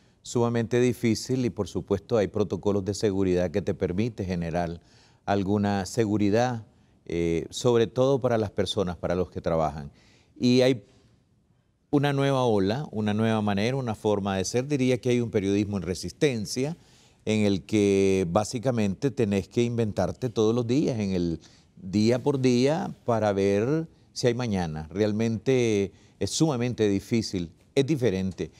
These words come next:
Y agregando a lo que decía Tiffany, hay, por supuesto,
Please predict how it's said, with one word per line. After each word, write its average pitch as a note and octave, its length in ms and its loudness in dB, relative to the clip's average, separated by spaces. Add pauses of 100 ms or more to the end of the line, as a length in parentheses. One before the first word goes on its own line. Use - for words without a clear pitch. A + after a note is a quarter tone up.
(220)
Y C3+ 200 4
agregando B2+ 460 2
a - 20 4
lo E3+ 100 0
que D#3+ 80 -4
decía D3 560 2
Tiffany, D3+ 560 0 (460)
hay, D3 320 4
por C3+ 260 -2
supuesto, B2+ 920 0